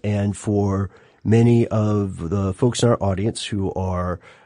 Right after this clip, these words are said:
uh, consider themselves a little more skeptical, right, then you might say, "Well, the C I A also hired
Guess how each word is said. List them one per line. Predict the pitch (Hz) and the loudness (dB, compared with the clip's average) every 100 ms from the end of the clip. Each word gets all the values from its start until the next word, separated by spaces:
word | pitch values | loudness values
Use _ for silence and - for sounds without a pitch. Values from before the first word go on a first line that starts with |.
| - - | -12 -6
uh, | 87 87 | -4 -6
consider | - - 101 | -4 -2 0
themselves | 101 101 90 | 0 -2 0
a | |
little | 95 95 | -2 -2
more | 87 | -2
skeptical, | - - 107 - 95 92 110 - | -2 -2 -2 -2 -4 -2 -4 -4
right, | 98 107 - - - | -2 -2 -4 -14 -6
then | 98 98 101 - _ | -2 0 -2 -4 _
you | 107 | -4
might | 107 98 - | -2 -2 -4
say, | - 98 92 95 92 _ _ _ _ _ _ _ _ _ _ _ - | 0 0 0 -2 -6 _ _ _ _ _ _ _ _ _ _ _ -2
"Well, | 113 101 | 2 2
the | 95 98 | 0 -2
C | - 113 | 2 2
I | 101 | 2
A | 101 104 | 2 2
also | 98 101 98 | 2 2 0
hired | 85 117 101 101 95 | -2 0 0 0 -2